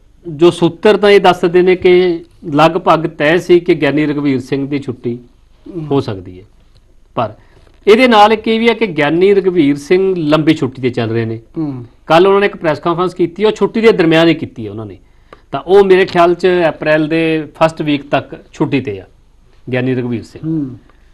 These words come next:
Speaker 1: ਤੇ ਹੁਣ ਇਹਦੇ 'ਚ ਇੱਕ ਜਿਹੜਾ ਫੈਸਲਾ ਤਾਂ ਉਹ ਦੱਸਿਆ ਜਾ ਰਿਹਾ ਕਿ ਉਹ ਛੁੱਟੀ ਤੈਅ ਮੰਨੀ ਜਾ ਰਹੀ ਸੀ।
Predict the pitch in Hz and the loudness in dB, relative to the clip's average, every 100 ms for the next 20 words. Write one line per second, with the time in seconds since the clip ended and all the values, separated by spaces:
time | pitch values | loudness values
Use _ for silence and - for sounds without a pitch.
0 | _ _ _ _ _ 214 170 220 262 262 | _ _ _ _ _ -2 0 0 0 -2
1 | 233 269 269 277 269 262 - _ _ 233 | -2 0 -2 -2 -2 -2 -8 _ _ -6
2 | 262 - 208 214 233 - 175 170 196 202 | -6 -4 -2 2 0 2 -2 0 2 2
3 | 214 214 196 226 226 170 160 185 165 160 | 0 -2 2 2 0 -4 -2 0 2 2
4 | 156 170 165 175 175 170 143 160 147 143 | 2 0 0 0 0 -4 -6 -4 -2 -2
5 | 156 147 131 127 120 107 107 - 143 | -2 -2 -4 -2 -4 -4 -8 -8 -10